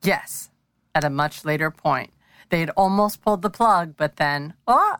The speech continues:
it sparked back to life. So she spends the next forty years doting on her children and her grandchildren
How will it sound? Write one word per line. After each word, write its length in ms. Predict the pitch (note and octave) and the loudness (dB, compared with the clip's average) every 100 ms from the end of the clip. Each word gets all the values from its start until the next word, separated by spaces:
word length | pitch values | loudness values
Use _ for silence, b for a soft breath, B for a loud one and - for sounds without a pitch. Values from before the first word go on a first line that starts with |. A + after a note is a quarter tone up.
| - | -8
it 140 | E3 | -10
sparked 480 | - - D#3 D#3 - | -8 -2 0 0 -2
back 200 | D#3 D#3 | -4 -2
to 100 | - | -6
life. 400 | D#3 B2 C#3+ - _ _ | -4 -4 -8 -20 _ _
So 460 | - D#3 C#3+ C3 - _ _ | -2 0 0 -4 -14 _ _
she 460 | - - - A3 G#3 | -12 -8 -4 -2 -2
spends 460 | - G#3 G#3+ A3 | -2 -2 0 -2
the 80 | A3 | -2
next 220 | G3 F3+ | -2 -4
forty 280 | - E3+ D#3+ | -2 -2 0
years 240 | D#3 D#3 | -2 -2
doting 340 | - D#3 D3+ D3+ | -2 -2 -2 -2
on 120 | D3 | -2
her 100 | D3 | -4
children 380 | C#3+ F#3+ F#3 F3+ | -2 -2 -2 -2
and 100 | D#3+ | -4
her 120 | D#3 | -4
grandchildren 1000 | D3 D#3+ D#3 D#3 D#3+ D3+ D#3 D3+ D3+ D3+ | -4 -4 -2 -2 -2 0 0 -2 -2 -6